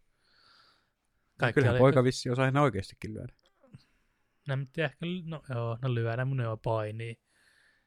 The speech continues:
Speaker 1: Onhan se kumminkin kollegen rekordi,
Speaker 2: Mm.
Speaker 1: sataviisitoista voittoa, viisi häviöä. Se on kyllä,
Speaker 2: Mm.
Speaker 1: lähti aikoinaan
Speaker 2: Alkaa olla
Speaker 1: SmackDown.
Speaker 2: Kurt Anglen taso.
Speaker 1: Niin, et Kurt Angle kumminkin voitti olympiakultaa. With the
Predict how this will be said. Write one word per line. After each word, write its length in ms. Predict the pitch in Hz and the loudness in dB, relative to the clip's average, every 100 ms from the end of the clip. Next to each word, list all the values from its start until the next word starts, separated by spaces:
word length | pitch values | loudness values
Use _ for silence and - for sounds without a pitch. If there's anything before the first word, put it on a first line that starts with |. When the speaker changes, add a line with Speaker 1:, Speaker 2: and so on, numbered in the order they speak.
| _ 151 | _ -2
Speaker 1:
Onhan 120 | 135 | 0
se 80 | 135 | 2
kumminkin 420 | 143 135 135 - _ _ | 2 2 -2 -6 _ _
kollegen 480 | 143 127 117 113 113 | 6 8 6 2 0
rekordi, 460 | 110 117 117 117 | 0 0 -2 -2
Speaker 2:
Mm. 220 | 123 117 127 _ _ _ _ _ - | -2 -4 -10 _ _ _ _ _ -4
Speaker 1:
sataviisitoista 680 | 127 123 123 117 - 117 - | -2 2 0 0 -2 -4 -2
voittoa, 380 | 110 - 110 | -2 -2 -4
viisi 200 | 110 107 117 | -4 -6 -6
häviöä. 380 | 110 107 110 110 _ _ _ _ | -6 -8 -14 -16 _ _ _ _
Se 160 | - 113 | -12 -10
on 100 | 110 | -10
kyllä, 160 | 117 - | -12 -8
Speaker 2:
Mm. 280 | 107 110 101 - - | 0 2 2 -4 -2
Speaker 1:
lähti 280 | 127 - 131 | 0 2 2
aikoinaan 380 | 123 120 123 | 4 2 2
Speaker 2:
Alkaa 140 | 98 95 | 2 2
olla 120 | 95 | 0
Speaker 1:
SmackDown. 220 | 139 120 | 2 0
Speaker 2:
Kurt 120 | 101 110 | 2 4
Anglen 360 | 104 95 92 | 2 0 -2
taso. 320 | 92 95 95 95 _ _ _ _ _ _ _ _ _ _ _ | -2 -2 -4 -12 _ _ _ _ _ _ _ _ _ _ _
Speaker 1:
Niin, 100 | 170 | -2
et 100 | 151 | 2
Kurt 160 | 165 160 | 6 8
Angle 220 | 151 143 | 8 6
kumminkin 280 | 143 139 139 | 4 4 4
voitti 240 | 139 147 | 4 6
olympiakultaa. 1120 | 139 120 107 113 107 - 123 113 107 123 - - | 6 6 2 -4 -2 0 0 0 -6 -12 -6 0
With 100 | |
the 60 | 143 | 0